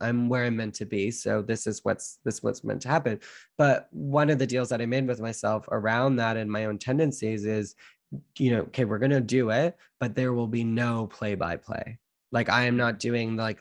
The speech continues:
after the after sports show where then I ruminate about everything we talked about and how I could have or should have said anything. It's like, if we're doing this, that's the deal. And there's that one part of me that's really going to make sure that that deal is kept,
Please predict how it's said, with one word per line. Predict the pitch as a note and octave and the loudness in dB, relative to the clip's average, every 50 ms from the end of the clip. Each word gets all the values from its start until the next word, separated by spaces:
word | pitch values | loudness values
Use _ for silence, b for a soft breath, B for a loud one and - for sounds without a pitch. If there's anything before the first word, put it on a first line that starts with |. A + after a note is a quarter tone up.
| - | 0
after | - A2+ A2+ A2 - - - G#2+ G#2+ G#2+ | 2 2 2 2 -2 -4 -2 -2 -2 0
the | G2 G#2 A2 | 0 0 0
after | A2 G#2+ G#2+ - - G#2 G2+ | 0 0 0 -2 -2 -4 -4
sports | - - - - F#2 F#2+ - - | -4 -4 -2 -2 -2 -2 -2 -2
show | - A2+ G#2+ G#2 G2+ G2+ | 0 2 2 2 2 2
where | G2 G#2 G2+ G#2 | 0 0 0 0
then | G2 G#2 G2+ G#2 F2+ D#2 | 0 0 -2 -2 -2 -2
I | G#2+ A2 G#2+ G2+ | -2 -2 -2 -4
ruminate | A2+ A2+ G#2+ G#2+ A#2+ A#2+ B2 A#2+ A#2+ A2+ G#2+ G#2+ G#2+ | -4 -4 -4 -2 0 0 2 2 2 2 2 0 0
about | G#2 G2 A2 G#2+ F2 | 0 2 2 2 2
everything | E2 A2+ G#2 A2+ A2+ - G#2 G#2+ | 2 0 0 -2 -2 -4 -4 -4
we | G#2+ G#2 | -4 -2
talked | - A2+ G#2+ G#2+ - - | 0 0 0 0 -2 -2
about | A#2 G#2+ G#2+ | -4 -2 -2
and | A2 G#2 | -2 -2
how | A2 G#2+ G#2 | -4 -2 -2
I | G#2 G2+ | -4 -4
could | - - - D3+ C3+ | -4 -2 0 2 4
have | C3+ C3 B2+ B2 B B B B B - | 4 4 2 0 B B B B B -8
or | G#2+ | -6
should | - - C3+ C3 | -2 0 2 2
have | B2 A2 - | 2 0 0
said | - A2+ A2 G#2 | 0 0 0 2
anything. | G#2+ G#2+ G#2 G#2+ G#2 - A2+ A2 G#2+ G#2 G2+ B B B B B | 2 0 0 -2 -2 -2 -2 -2 -2 -2 -4 B B B B B
It's | A#2 - - | -6 -4 -2
like, | G#2 G#2+ G2+ - - - | -2 -2 -4 -6 -4 -2
if | B2+ C3+ C3 - | 0 0 0 0
we're | C3+ C#3 B2+ | 0 0 0
doing | B2 B2+ B2+ B2+ B2 | 0 0 0 0 -2
this, | A#2 A2+ - - | -2 -4 -4 -2
that's | A2 A2 A2+ - - - | -2 -2 -2 -2 -4 -6
the | - A2 | -6 -6
deal. | G2+ - D3 D#3+ D3 A#2+ A2+ A2 G#2+ - B B B B | -2 0 2 4 4 4 4 2 -2 -4 B B B B
And | A#2 A#2 | -4 -2
there's | B2 A#2+ G#2+ | -2 -2 -2
that | A#2+ A2+ E2+ A2+ | -2 -4 -2 -2
one | A#2+ B2+ B2+ B2+ A#2 | -2 0 0 0 -2
part | A#2 - A#2+ A#2 A#2+ A#2 | -2 -2 -2 -2 0 -2
of | B2 A2 | -2 -4
me | A#2 A#2 A2 | -4 -4 -4
that's | G#2+ A2 A2 - A2+ | -4 -4 -4 -4 -6
really | G#2+ G2+ A#2 B2 C3+ C#3 C#3+ C#3 C3 A#2+ A#2 G#2 | -6 -4 0 2 4 6 6 6 4 2 0 -2
going | A2+ A#2 A#2 A#2 A2+ G#2+ | -2 -2 -2 -2 -4 -4
to | - G#2+ | -4 -4
make | G#2+ A2 A2 G2+ F2 - | -4 -2 -4 -4 -6 -6
sure | - - A#2 A#2 G#2 G2 F#2 F2+ | -6 -4 -2 0 0 0 0 -2
that | F#2 F#2 F#2 F#2 F2+ | -2 -4 -4 -2 0
that | G2 G#2 G#2 F#2+ - | 0 0 0 0 -4
deal | - A2 A2 G#2+ G2 G2 F#2 | -4 -4 -2 -2 -2 -2 -2
is | E2+ F2 - | -4 -6 -8
kept, | - - B2 G2+ - - - - - - - | -6 -2 0 0 0 -2 -6 -20 -20 -20 -20